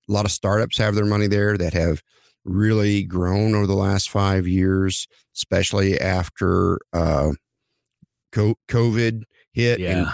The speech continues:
Speaker 1: and changed some of our economics, um,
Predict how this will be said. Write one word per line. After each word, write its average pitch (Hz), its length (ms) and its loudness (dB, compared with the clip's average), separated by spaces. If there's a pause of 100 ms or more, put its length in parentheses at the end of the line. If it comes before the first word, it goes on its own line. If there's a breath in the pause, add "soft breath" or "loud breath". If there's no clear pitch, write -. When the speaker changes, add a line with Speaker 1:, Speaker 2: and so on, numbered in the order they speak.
Speaker 1:
and 92 100 2
changed 107 540 0
some 110 200 2
of 98 140 0
our 87 300 0
economics, 95 1000 0 (520 loud breath)
um, 87 480 2